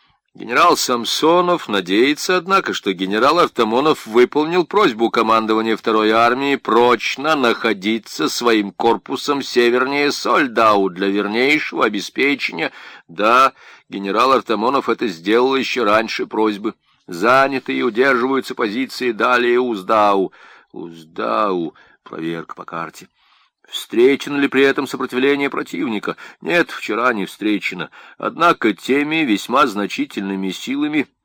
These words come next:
о которых было доложено сегодня утром. Вам приданы дополнительные части? Да, да, получил. Теми значительными силами сегодня корпус атакован, по каковой причине генерал Артамонов и счел нужным обеспокоить генерала Самсонова.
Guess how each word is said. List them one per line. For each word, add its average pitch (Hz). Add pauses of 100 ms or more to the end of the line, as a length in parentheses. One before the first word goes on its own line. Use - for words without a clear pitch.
(500)
о 92
которых 92
было 92
доложено 113
сегодня 139
утром. 113 (560)
Вам 101
приданы 113
дополнительные 110
части? 104 (260)
Да, 139
да, 113
получил. 98 (380)
Теми 160
значительными 151
силами 156
сегодня 143
корпус 143
атакован, 135 (320)
по 117
каковой 113
причине 156
генерал 117
Артамонов 107
и 147
счел 131
нужным 135
обеспокоить 117
генерала 107
Самсонова. 104